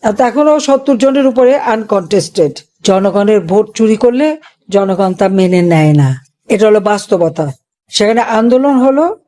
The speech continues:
পনেরোই ফেব্রুয়ারি ইলেকশন হয়েছে, ত্রিশে মার্চ খালেদা জিয়া পদত্যাগে বাধ্য হলো গণ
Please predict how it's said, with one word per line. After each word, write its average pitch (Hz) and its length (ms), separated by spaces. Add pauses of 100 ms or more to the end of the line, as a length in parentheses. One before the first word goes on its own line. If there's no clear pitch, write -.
(220)
পনেরোই 285 260
ফেব্রুয়ারি 285 440
ইলেকশন 262 400
হয়েছে, 220 280
ত্রিশে 254 460
মার্চ 226 400
খালেদা 208 440
জিয়া 240 280
পদত্যাগে 196 480
বাধ্য 190 380
হলো 285 260 (380)
গণ 208 220